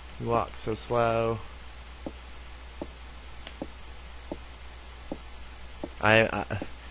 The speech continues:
this first, <laughs> oh man, I'm gonna make this episode, I've just decided right now, I was going, I was shooting for fifteen minutes, but this is just outrageous. Uh, I've done absolutely nothing so far in this game, so I'm gonna,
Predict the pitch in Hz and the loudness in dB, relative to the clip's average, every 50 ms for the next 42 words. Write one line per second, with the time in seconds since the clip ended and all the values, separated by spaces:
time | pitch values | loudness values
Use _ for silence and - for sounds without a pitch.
0 | - - 113 - - - 147 143 - - - - - - - 104 - - - - | -6 -4 -4 -2 6 8 8 8 8 6 0 -2 -2 0 -2 -2 -2 -4 -6 -12
1 | - - - - - - - - - - - - - - - - - 107 107 98 | -12 -10 -8 -8 -8 -8 -8 -10 -10 -10 -12 -12 -12 -12 -10 -4 2 6 6 6
2 | 92 92 90 90 90 90 - - 117 139 165 180 185 170 156 156 - 151 131 113 | 8 8 6 6 6 6 6 8 8 10 12 12 12 12 12 12 12 12 10 10
3 | - 117 107 - - - 120 - 104 107 104 - 113 117 113 - - 110 - - | 10 10 8 8 8 8 8 10 10 8 10 10 10 10 10 8 4 0 4 8
4 | 113 101 95 95 92 92 95 95 98 92 95 95 95 95 98 101 101 104 - 101 | 10 10 10 10 8 8 8 8 8 8 6 6 8 8 8 8 8 8 8 8
5 | 101 98 98 120 123 123 - 110 113 110 - - - 139 120 - - - - 113 | 8 8 8 8 8 8 10 10 8 8 8 6 6 4 4 2 0 4 6 6
6 | 104 - - 107 95 95 95 98 101 95 - - 92 - 110 101 - 98 95 - | 6 8 6 4 6 8 8 8 6 6 2 -2 -2 0 0 0 0 0 -2 -2
7 | 92 - - 92 90 - 92 95 92 92 92 92 90 - - - - - - - | 0 2 4 4 4 6 4 4 4 6 6 4 4 2 -2 -6 -6 -8 -10 -10
8 | - - - - - - - - - - - - - - - - - - - - | -10 -10 -10 -10 -8 -8 -8 -8 -8 -10 -10 -10 -10 -10 -10 -10 -10 -10 -12 -12
9 | - - - - - - - - 98 95 95 95 95 95 - 101 101 95 98 104 | -12 -12 -12 -12 -10 -4 2 6 8 10 10 10 10 10 10 10 10 10 10 10
10 | 101 98 98 95 - - 110 90 101 98 95 92 92 - 101 95 - - 98 92 | 10 12 10 8 8 6 4 6 6 6 6 4 4 4 2 4 4 4 4 6
11 | - 95 95 92 92 92 92 95 104 107 - - - - - - - - - - | 8 8 10 10 10 8 8 6 2 -4 -8 -10 -12 -12 -12 -12 -12 -10 -10 -10
12 | - - - - - - - - - - - 95 95 92 90 - - 90 87 90 | -10 -12 -12 -12 -12 -12 -12 -12 -12 -6 -4 0 0 0 0 0 0 2 4 4
13 | 90 87 90 - - 92 90 90 90 90 90 92 - - 95 101 104 101 98 95 | 4 4 2 2 4 8 8 10 10 10 8 8 6 4 4 6 6 8 8 8
14 | 95 92 92 | 8 6 6